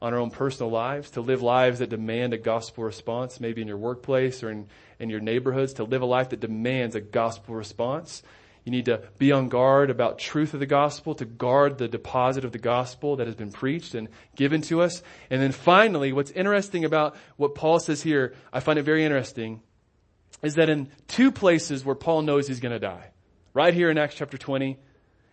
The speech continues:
and the other one in Second Timothy. If you're not familiar with the New Testament, Timothy was like a son to Paul. And Paul writes him this final letter.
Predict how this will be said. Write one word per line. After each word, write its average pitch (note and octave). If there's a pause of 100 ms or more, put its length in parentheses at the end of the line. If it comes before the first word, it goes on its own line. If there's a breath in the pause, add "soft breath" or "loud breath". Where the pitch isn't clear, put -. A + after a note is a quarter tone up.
and C3
the C#3+
other D3+
one C#3+
in B2+
Second C#3
Timothy. C3
If G#2
you're C3+
not D3
familiar D3
with C#3
the C3
New C3+
Testament, C#3 (240 loud breath)
Timothy F3+
was D#3
like C3+
a A#2
son C3+
to B2
Paul. G#2+ (560 soft breath)
And C3
Paul D3+
writes D#3
him C#3
this C3
final D3+
letter. A#2+